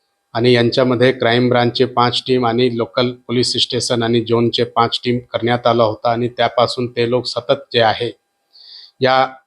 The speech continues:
जे गुन्हा होता त्यांचे उघडकीस आणण्यासाठी प्रयत्न करत होते. शेवटी पाच दिवसानंतर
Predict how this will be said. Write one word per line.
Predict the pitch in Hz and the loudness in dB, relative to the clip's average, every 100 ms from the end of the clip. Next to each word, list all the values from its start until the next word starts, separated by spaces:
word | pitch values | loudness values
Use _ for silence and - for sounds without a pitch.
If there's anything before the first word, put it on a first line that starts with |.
| _ _ _ _ _ - | _ _ _ _ _ -6
जे | 139 | -4
गुन्हा | 127 127 120 127 | -2 0 4 4
होता | 120 131 117 | 4 4 2
त्यांचे | 107 110 113 127 | 2 -4 -2 0
उघडकीस | 117 113 - 127 | 0 -2 -2 -2
आणण्यासाठी | 120 117 123 123 117 123 | 0 0 -2 -2 -2 -2
प्रयत्न | 123 117 - 120 | -2 -2 -2 -6
करत | 117 127 - | -2 -2 -2
होते. | 120 107 104 _ _ _ _ _ _ _ - | -6 -6 -12 _ _ _ _ _ _ _ -2
शेवटी | 123 - 135 | 0 2 0
पाच | 135 127 123 | 2 0 2
दिवसानंतर | 135 120 131 120 117 110 | 0 0 2 2 0 2